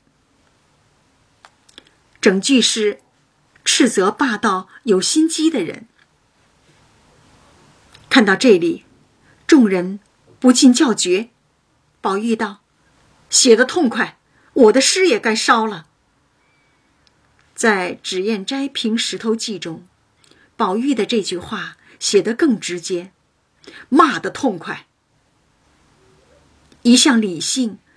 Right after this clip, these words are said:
温和的宝钗，怎么在此变得不厚道、不宽容、不豁达、刻薄地骂起人了呢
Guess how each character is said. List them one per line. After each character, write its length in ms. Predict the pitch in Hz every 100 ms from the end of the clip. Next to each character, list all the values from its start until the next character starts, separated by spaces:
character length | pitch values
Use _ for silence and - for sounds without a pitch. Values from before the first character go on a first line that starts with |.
| - _
温 200 | 339 349
和 200 | 330 220
的 100 | 226
宝 220 | 214 160
钗， 340 | 156 - 233 220 _ _ _ _ - _ _ _ _ _
怎 160 | - 220
么 100 | 240
在 260 | 320 269
此 420 | 240 - 190 196 - - -
变 200 | 330 247
得 120 | 220
不 240 | - 196
厚 320 | - 330 240
道、 300 | 208 202 180 - - -
不 180 | 349 -
宽 420 | - 277 240 233
容、 360 | 185 170 180 - _ _
不 180 | 214 269
豁 320 | - 302 165
达、 320 | 151 151 - _ _ _ _ -
刻 280 | - 330
薄 220 | 220 190 214
地 220 | 226 220 _ _ _
骂 200 | - 359
起 200 | - -
人 240 | 202 185 208
了 100 | 320
呢 280 | 320 269